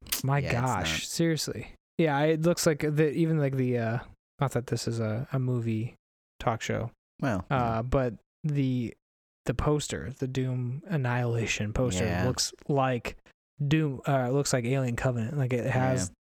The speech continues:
Speaker 2: Yeah.
Speaker 1: or any of the aliens, so.
Speaker 2: Yeah. Yeah, well, and that's the tone that Doom three struck, and I think for some reason it seems to strike a chord with Hollywood or something. I don't know. I don't know. It,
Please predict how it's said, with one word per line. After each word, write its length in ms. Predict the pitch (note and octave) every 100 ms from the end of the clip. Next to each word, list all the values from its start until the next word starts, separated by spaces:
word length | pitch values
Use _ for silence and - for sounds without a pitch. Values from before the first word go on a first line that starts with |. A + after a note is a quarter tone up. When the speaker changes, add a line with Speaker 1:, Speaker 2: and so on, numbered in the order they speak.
| _ -
Speaker 2:
Yeah. 40 |
Speaker 1:
or 220 | D3 B2+ - _ _ _ _ -
any 220 | D#3 D#3
of 80 | C#3+
the 100 | A2+
aliens, 440 | A2+ A2+ G#2 G#2 B2
so. 280 | A#2+ A#2+ - _ _ _ -
Speaker 2:
Yeah. 260 | F#2+ F2 F2+ _ _ _ _ _ _ _ F3
Yeah, 100 | F3+
well, 100 | D3
and 100 | E3+
that's 180 | E3+
the 140 | - B2
tone 500 | - D3 C3+ B2+ A2+
that 180 | G2+ F2
Doom 260 | A2+ G#2
three 260 | - G#2+ F#2+
struck, 420 | - - D#2+ - - _ _
and 400 | F#2 F2 E2+ D#2+
I 120 | - F#2
think 380 | - F2+ - - _ _ _ _ -
for 100 | G#2+
some 220 | A#2+ G#2
reason 580 | G#2 F#2 G2 F#2+ F2+ G#2 _
it 140 | G2 -
seems 340 | - G#2 F#2+
to 320 | - F#2 F2 -
strike 340 | - A2+ G2+
a 60 | F2+
chord 480 | - G#2 G#2 B2 A#2+
with 180 | G#2 -
Hollywood 520 | C#2+ G2+ C#3+ F3 F#3
or 80 | F3
something. 480 | - F3 F#3+ F3+ -
I 140 | A#2+
don't 140 | A#2+
know. 160 | E2+ D#2+ - _ _ _ _ -
I 120 | B2
don't 80 | A#2
know. 140 | F2+
It, 140 | F2+